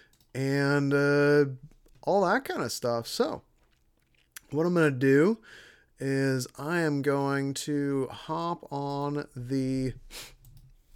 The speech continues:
forty-niners roster. I'm just gonna go through everyone, and we're gonna talk about 'em, you know? So we're gonna start on offense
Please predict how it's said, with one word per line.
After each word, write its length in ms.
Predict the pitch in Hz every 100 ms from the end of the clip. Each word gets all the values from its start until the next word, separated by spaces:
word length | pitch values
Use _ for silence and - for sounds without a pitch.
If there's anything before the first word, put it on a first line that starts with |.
| - - - 123
forty-niners 680 | 175 170 156 151 131 110 107
roster. 760 | 110 147 180 185 - 190 180 180
I'm 200 | - 190
just 120 | 269
gonna 180 | 370 175
go 300 | 127 143 160
through 300 | - 156 127
everyone, 640 | 160 156 107 104 107 110 - - - - - - - 131 151
and 680 | 156 160 160 156 156 147 131 - - - -
we're 120 | 262
gonna 120 | 330
talk 300 | 302 302 311
about 320 | 233 156 -
'em, 140 | - - 147
you 80 |
know? 180 | 185 269 - _ _ - _
So 320 | - 254 - - _
we're 100 | 156
gonna 140 | 185 170
start 440 | - 190 190 185
on 120 | 139
offense 800 | 139 214 247 311 349 - - -